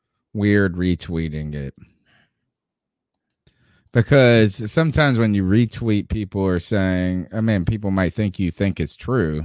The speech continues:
I don't know what to think about it, but I thought maybe I didn't even retweet it at this po-, oh, you heart-, you didn't retweet it. You're smart.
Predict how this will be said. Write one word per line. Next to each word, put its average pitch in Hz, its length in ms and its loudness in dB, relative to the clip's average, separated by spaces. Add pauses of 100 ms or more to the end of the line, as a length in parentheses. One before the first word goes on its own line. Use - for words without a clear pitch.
I 120 100 -4
don't 123 200 2
know 135 180 6
what 80 160 2
to 78 60 -8
think 87 260 -4
about 80 300 -2
it, 78 180 -4
but 90 140 -2
I 90 100 2
thought 107 400 0
maybe 117 280 0
I 78 60 2
didn't 90 240 -2
even 92 220 -2
retweet 92 400 -2
it 78 120 0
at 62 60 -4
this 80 160 -6
po-, 82 140 -8
oh, 90 140 2
you 85 260 2
heart-, 78 300 -4
you 90 240 0
didn't 67 240 -2
retweet 73 340 -6
it. 64 60 -6
You're 78 120 -4
smart. 73 440 -6